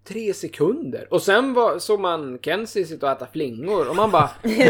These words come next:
Speaker 1: varför skulle jag se mig i duschen i tre sekunder? Vad är syftet med den scenen? Det var lite så jag tänkte, bara,
Speaker 2: Ja.
Speaker 1: ja, men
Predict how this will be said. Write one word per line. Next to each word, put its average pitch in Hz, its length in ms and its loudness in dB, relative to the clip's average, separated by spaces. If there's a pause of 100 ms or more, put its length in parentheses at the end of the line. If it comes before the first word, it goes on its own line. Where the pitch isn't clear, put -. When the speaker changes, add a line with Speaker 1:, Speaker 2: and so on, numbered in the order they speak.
(440)
Speaker 1:
varför 285 560 2
skulle 214 260 0
jag 190 140 6
se 247 360 -2
mig 196 280 0
i 170 40 4
duschen 175 520 0
i 175 100 -6
tre 208 460 -8
sekunder? - 460 -6
Vad 233 200 4
är 240 80 6
syftet - 920 -4
med 185 160 0
den 180 300 0
scenen? 139 720 -2
Det 151 80 -6
var 202 120 0
lite 214 200 -2
så 214 180 0
jag 143 100 0
tänkte, 143 340 -6
bara, 131 140 -4
Speaker 2:
Ja. 160 140 0
Speaker 1:
ja, 156 60 -2
men 143 200 -6